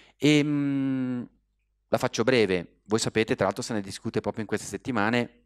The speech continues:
è stato annunciato che anche quest'anno dovrebbe arrivare una, un ceppo di influenza, eh, molto aggressivo, no? E sta-,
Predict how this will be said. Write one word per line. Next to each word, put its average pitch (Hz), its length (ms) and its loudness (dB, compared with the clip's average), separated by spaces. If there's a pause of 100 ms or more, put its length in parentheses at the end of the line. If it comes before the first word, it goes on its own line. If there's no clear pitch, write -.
è - 140 -14
stato 104 240 -2
annunciato 110 720 0
che 101 220 0
anche 98 300 -8
quest'anno 104 600 -2 (640)
dovrebbe 107 320 2
arrivare 107 580 2
una, 95 440 -4
un 92 140 -8
ceppo 117 400 -2
di 101 400 -4
influenza, 113 760 -2 (920)
eh, 98 380 2
molto 104 320 -2
aggressivo, 92 720 -4
no? 131 240 -4 (320)
E 95 500 2
sta-, 87 280 -10